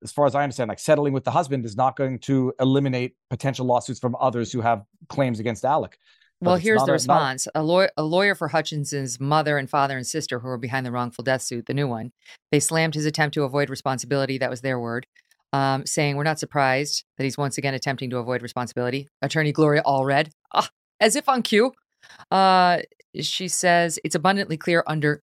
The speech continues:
Speaker 2: New Mexico law," which is where the shooting happened, she says, "which will be applied in the California court,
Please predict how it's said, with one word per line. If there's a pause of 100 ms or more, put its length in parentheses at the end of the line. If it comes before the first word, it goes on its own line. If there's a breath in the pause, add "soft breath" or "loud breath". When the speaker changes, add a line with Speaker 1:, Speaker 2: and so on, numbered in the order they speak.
Speaker 2:
New
Mexico
law,"
which
is
where (140)
the
shooting
happened, (280 loud breath)
she
says,
"which
will
be
applied
in
the
California
court,